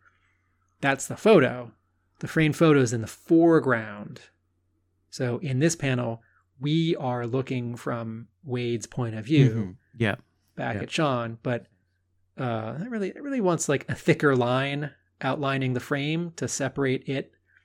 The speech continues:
Speaker 1: from the guy behind it. And also, we need to see that hand and that thumb again.
Speaker 2: Yeah. <laughs> When you pointed it out, I was a bit like, "What, what, what, what is what?" <laughs> But never mind. Uh,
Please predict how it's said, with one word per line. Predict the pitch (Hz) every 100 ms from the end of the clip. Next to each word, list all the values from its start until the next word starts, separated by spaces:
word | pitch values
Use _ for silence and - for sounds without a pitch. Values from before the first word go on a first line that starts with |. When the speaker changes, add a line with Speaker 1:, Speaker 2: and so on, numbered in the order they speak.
| _ _
Speaker 1:
from | - 139 123
the | 120
guy | 123 120 139 147
behind | - 123 139 151
it. | 180 -
And | 139 127
also, | 135 - 127 120 -
we | 139
need | 151 165
to |
see | - 170
that | 139 123
hand | - 135 139
and | 127
that | 117 110
thumb | - 135 147
again. | 139 147 - 135 143 _ _ _ -
Speaker 2:
Yeah. | 107 90 - _
<laughs> | - - 131 -
When | 131
you |
pointed | 131 127 110
it |
out, | 110
I | 107
was | 104
a |
bit | 107 104
like, | 104
"What, | - 131 - -
what, | 160 240 -
what, | 214 233
what | 170 285 415
is | 165 143 120
what?" | 110 117 180 247 - -
<laughs> | -
But | 170 135 165 139 139 127 131 - - - - 165 - 101
never | 98 92
mind. | 92 92 95 _ - _ - _ _ -
Uh, | 101 92 -